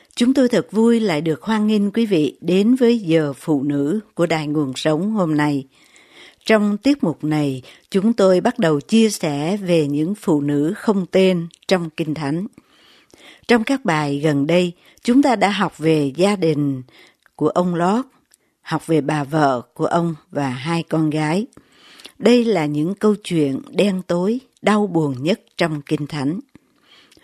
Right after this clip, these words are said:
Hôm nay, mời quý vị cùng học về một phụ nữ khác, cũng vô danh và vô luân, nên cũng để lại gương xấu mà chúng ta cần biết để tránh. Người đàn bà không tên đó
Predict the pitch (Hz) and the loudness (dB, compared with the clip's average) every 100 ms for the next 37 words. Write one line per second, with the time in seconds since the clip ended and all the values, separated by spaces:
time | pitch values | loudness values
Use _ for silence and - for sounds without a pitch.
0 | - - 233 233 233 233 220 - _ 175 | -20 0 2 4 2 0 -4 -18 _ 2
1 | 185 175 170 - 269 254 170 - - - | 4 2 0 2 4 4 2 0 -2 0
2 | 170 160 180 170 - 160 175 165 156 160 | 2 0 -2 -4 -6 -4 0 2 0 -4
3 | 156 - 160 143 143 160 - 254 277 302 | -6 -2 -2 0 -2 -4 -2 0 0 -2
4 | _ _ - - _ _ 170 143 185 202 | _ _ -20 -20 _ _ 0 0 0 4
5 | 220 220 190 214 202 185 _ - 151 127 | 4 4 2 0 -2 -6 _ -4 -2 -2
6 | 117 190 202 190 190 170 - - _ _ | 0 2 2 2 0 -4 -14 -20 _ _
7 | _ - 196 196 196 185 - 156 190 214 | _ -2 2 2 2 -2 -2 -2 0 0
8 | 175 160 190 139 135 165 202 185 - 185 | 0 0 -2 -4 -4 0 0 0 -2 -2
9 | 214 247 - 156 139 - 165 190 165 - | -2 -4 -6 -4 -6 -8 -8 -8 -8 -4
10 | 147 135 156 202 277 - - - _ 131 | -4 -4 0 2 0 -4 -20 -20 _ -10
11 | 127 131 - 170 196 269 _ _ _ _ | -8 -8 -4 -2 -2 -4 _ _ _ _
12 | _ _ _ _ _ _ _ - 185 185 | _ _ _ _ _ _ _ 0 2 2
13 | 185 185 185 - 247 233 233 226 214 214 | 0 0 -2 0 0 2 2 2 2 0
14 | 226 | -2